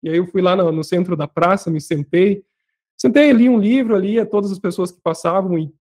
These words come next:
então demonstravam interesse sobre esse presente, eu então dava o devocionário a elas, falava, expli-, explicava como que funciona, né, falava um pouquinho também da nossa igreja, e junto ao devocionário, então, a gente colocava uma pequena mensagem também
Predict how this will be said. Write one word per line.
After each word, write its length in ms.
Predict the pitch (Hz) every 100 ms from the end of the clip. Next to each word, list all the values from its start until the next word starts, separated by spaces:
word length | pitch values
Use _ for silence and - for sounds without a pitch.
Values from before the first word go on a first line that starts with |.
| _ -
então 300 | 156 180 180
demonstravam 680 | 185 180 175 - 180 208 185
interesse 480 | 160 156 165 175 151
sobre 260 | 165 160
esse 160 | 156 -
presente, 480 | 165 147 165 180 165
eu 60 |
então 220 | 147 165
dava 240 | 156 160 165
o 40 |
devocionário 600 | 165 160 160 185 180 190
a 80 | 180
elas, 400 | 170 208 196 -
falava, 400 | - 160 175 196
expli-, 400 | 165 - - - -
explicava 560 | - 180 151 175 180
como 260 | 175 185 175
que 120 | 170
funciona, 600 | - 151 - 160 190 185 _ _ _ _ -
né, 220 | 147 165
falava 320 | 165 160 170
um 60 | 170
pouquinho 300 | 160 170 165
também 280 | 165 156 156
da 100 | 151
nossa 220 | 160 214
igreja, 440 | 175 175 196 208 _ _ _ -
e 80 |
junto 260 | 175 233 247
ao 80 | 214
devocionário, 580 | 208 208 202 185 185 185
então, 180 | 190
a 40 | 180
gente 220 | 185 -
colocava 720 | 185 170 151 165 175 185 175 - _ _ _ -
uma 160 | 175
pequena 460 | 175 - 180 254 277
mensagem 840 | 220 196 - 185 214 208 233 226 _
também 420 | 175 175 190 202